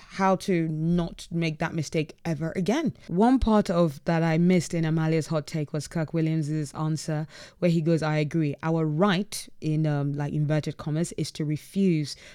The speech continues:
to work with someone for our own reasons. We try to communicate this well. When discussing disagreements, you're free to make your choices and we're free to move to other clients."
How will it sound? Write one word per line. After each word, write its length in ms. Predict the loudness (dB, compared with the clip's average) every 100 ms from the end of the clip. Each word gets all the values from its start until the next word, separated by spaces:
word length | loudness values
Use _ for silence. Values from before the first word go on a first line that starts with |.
| -10
to 120 | -2
work 380 | 0 2 0 -4
with 120 | -6
someone 600 | -2 2 2 0 -2 -4 -10 _
for 260 | -6 0 0
our 140 | 0
own 220 | 0 0 2
reasons. 500 | 2 2 -2 -6 -6
We 80 |
try 280 | -6 -2 -2
to 100 | -2
communicate 720 | -4 -2 -2 -2 -4 -6 -4
this 180 | -4 -4 -4
well. 420 | -4 -2 -2 -2
When 180 | -4 -4
discussing 520 | -6 -6 -4 -2 -4
disagreements, 760 | -4 -8 -4 -2 0 0 -2 -8 -20 -10
you're 140 | -4 -4
free 360 | -4 -2 0 0
to 120 | -2
make 300 | -2 -4 -6
your 120 | -8
choices 680 | -6 -2 -2 0 0 0 -2
and 140 | -6 -4
we're 140 | -6
free 340 | -8 -2 -2
to 160 | -2 -4
move 320 | -4 -2 -4
to 100 | -8 -8
other 200 | -8 -8
clients." 520 | -8 -4 -2 -2 -4